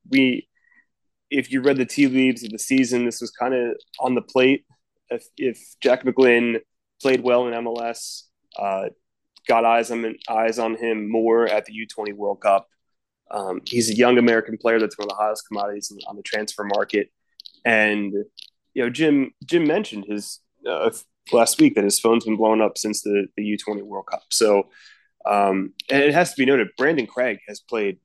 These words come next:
fantastic for the, the U twenties as well. He hasn't gotten a ton of playing time with the,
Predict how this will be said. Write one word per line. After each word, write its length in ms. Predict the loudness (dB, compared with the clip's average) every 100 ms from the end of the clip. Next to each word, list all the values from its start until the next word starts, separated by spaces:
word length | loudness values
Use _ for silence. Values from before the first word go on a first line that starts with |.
| -6
fantastic 480 | -4 0 -2 -2 -10 -12
for 80 | -8
the, 220 | -6 -6 -4
the 60 | -4
U 80 |
twenties 340 | -2 -4 -4 -6
as 100 | -2
well. 160 | 0 2
He 60 |
hasn't 200 | 2 2
gotten 140 | 0 0
a 40 |
ton 140 | -6 -8
of 80 |
playing 240 | -6 -6 -4
time 320 | -2 -4 -4
with 180 | -12 -10
the, 280 | -8 -6 -8